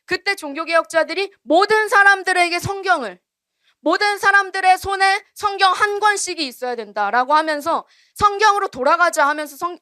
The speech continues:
종교개혁을 일으킨 것입니다. 그래서 성경에 나와 있지 않은 모든 것을 그 당시 종교개혁자들이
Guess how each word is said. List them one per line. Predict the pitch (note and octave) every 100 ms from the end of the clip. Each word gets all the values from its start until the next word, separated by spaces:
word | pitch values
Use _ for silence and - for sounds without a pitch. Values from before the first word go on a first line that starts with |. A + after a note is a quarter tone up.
| _
종교개혁을 | - C4+ D4+ D4 C#4+ A3+
일으킨 | B3 C#4+ E4
것입니다. | A#3+ A#3 G#3+
그래서 | D4 D#4+ D#4+ E4 - _ _
성경에 | - G#4+ G#4+ G#4+ G4+
나와 | C4+ C#4+ E4+
있지 | F4+ -
않은 | E4+ E4+ C#4+
모든 | A#3 D4+ G#4 G4
것을 | D4+ C#4 D4 C4 - _ _ _ _ _ _
그 | E4
당시 | D4+ D4+ D4+ D#4+ G4 _ _ _
종교개혁자들이 | D#4 D#4 D#4+ D#4 D#4 D4+ C4+ F4